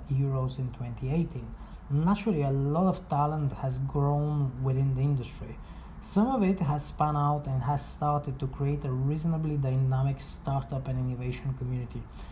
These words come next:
Venture Beat has recently wrote an article about how a newborn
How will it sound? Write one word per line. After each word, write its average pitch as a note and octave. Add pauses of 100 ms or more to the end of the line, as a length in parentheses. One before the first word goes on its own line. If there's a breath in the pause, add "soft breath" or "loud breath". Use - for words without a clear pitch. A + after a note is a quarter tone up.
(260 loud breath)
Venture A#3+
Beat D#3+ (340 loud breath)
has D3
recently F3
wrote D#3
an C#3+
article C#3+
about C3 (200)
how D#3+
a C#3+
newborn C#3+